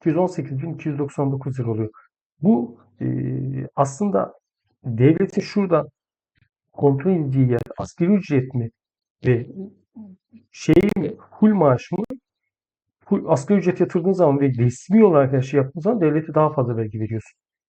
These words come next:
Aslında kontrol ettiği yer aslında devletin şurası, şu kısım. Sen şurada diyor, bana naylon fatura, e, kesmeye çalışma. Burayı kontrol etmesi ediyor ki şu ayağını da burayı kontrol ediyor. Hani asgari maaş üzerinden ya da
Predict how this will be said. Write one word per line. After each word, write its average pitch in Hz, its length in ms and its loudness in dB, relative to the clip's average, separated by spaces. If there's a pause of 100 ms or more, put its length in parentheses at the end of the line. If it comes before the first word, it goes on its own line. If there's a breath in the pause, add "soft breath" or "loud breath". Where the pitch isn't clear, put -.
(280)
Aslında - 520 -4
kontrol - 460 0
ettiği 151 240 -2
yer 147 200 2
aslında 135 380 -2
devletin 123 320 -4
şurası, 135 480 -2 (320)
şu - 240 -12
kısım. - 280 -18 (580)
Sen 165 260 2
şurada 147 440 -6
diyor, 135 300 0 (260)
bana 156 460 2
naylon 156 340 2
fatura, 180 340 -4 (420)
e, 135 260 -4
kesmeye 170 420 0
çalışma. 135 480 -4 (760)
Burayı 175 220 4
kontrol 127 320 -4
etmesi 120 360 -10
ediyor 117 320 -2
ki 185 240 -2
şu - 180 0
ayağını 135 320 2
da 190 140 -4
burayı 143 240 2
kontrol 120 360 -6
ediyor. 202 140 -6 (320 soft breath)
Hani 139 320 2
asgari 156 380 2
maaş 160 340 0
üzerinden 147 400 0
ya 147 160 2
da 151 60 0